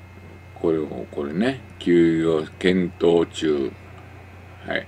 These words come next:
八千三百何本。休業中に失業手当を給付。政府が検討を始めたみなし失業ね、仕組みとは、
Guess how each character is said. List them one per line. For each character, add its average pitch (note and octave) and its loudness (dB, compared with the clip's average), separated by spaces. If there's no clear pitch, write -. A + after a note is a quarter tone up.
八 C#2 -12
千 E2 -6
三 D2+ -6
百 C#2+ -8
何 C2+ -10
本。 C2+ -6
休 A2 8
業 G#2 6
中 G#2 0
に A2+ 0
失 - -4
業 F2+ 10
手 F2 6
当 A#2+ 8
を F2 6
給 - -6
付。 D2+ -2
政 A2+ 6
府 D#2+ -6
が D#2 0
検 C3 4
討 A2+ 12
を A#2+ 6
始 F#2+ 0
め E2 0
た D#2 -4
み F2+ 2
な F#2+ 2
し F2 -8
失 - -8
業 A1+ -4
ね、 F#2+ -4
仕 - -14
組 F2 -2
み E2 -4
と D2+ -4
は、 - -4